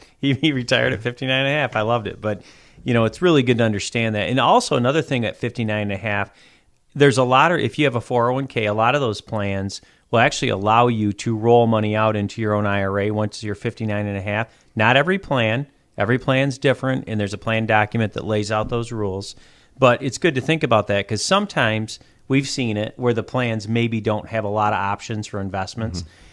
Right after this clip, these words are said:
Speaker 1: And you're getting to that point in your life and you've actually <laughs> accumulated a decent amount of money. And so a lot of people are like, "Hey, I would love to be able to diversify that a little more, but I can't do it in my current plan." Sometimes that might be an option, so it's something to check out.
Speaker 2: Right.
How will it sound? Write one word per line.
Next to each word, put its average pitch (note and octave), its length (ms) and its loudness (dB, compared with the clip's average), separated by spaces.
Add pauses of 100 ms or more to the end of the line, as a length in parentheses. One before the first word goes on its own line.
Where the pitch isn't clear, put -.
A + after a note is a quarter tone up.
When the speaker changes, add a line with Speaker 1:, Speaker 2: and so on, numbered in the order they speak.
(140)
Speaker 1:
And C3 100 2
you're C3 80 4
getting D#3+ 140 4
to D3+ 80 0
that B2+ 180 2
point C3+ 220 2
in - 20 -4
your A2+ 140 2
life C#3+ 260 4
and A#2 100 2
you've A2 80 0
actually A2+ 360 0
<laughs> F#2 60 -2
accumulated B2+ 580 0
a G#2+ 40 -8
decent A#2+ 380 0
amount G#2+ 140 4
of G2+ 60 0
money. A2+ 360 2 (400)
And B2 160 4
so A#2+ 220 4
a - 20 4
lot B2+ 220 6
of - 60 -4
people A2 240 -2
are G2+ 40 0
like, G2+ 180 -2
"Hey, D#3 240 0
I G#2 80 2
would G2+ 140 -2
love C#3+ 320 -2
to B2+ 60 -4
be G#2+ 160 0
able G#2 160 -2
to F#2+ 260 -4
diversify B2 840 0
that D3 160 0
a C#3+ 40 -4
little C#3+ 200 -2
more, C#3+ 260 0
but C3 100 0
I G#2 60 2
can't A#2 340 -2
do A#2 120 -2
it - 20 -4
in F#2+ 80 -6
my G2+ 120 -2
current A2+ 360 -4
plan." A2 480 -4 (400)
Sometimes A#2+ 720 0
that G2 140 -2
might G2+ 200 -4
be G2 100 -6
an F#2 80 -4
option, F#2 400 -6
so G2+ 140 -4
it's F#2+ 100 -6
something G2+ 300 -4
to F2 80 -6
check E2+ 280 -8
out. - 240 -12 (100)
Speaker 2:
Right. F2+ 340 0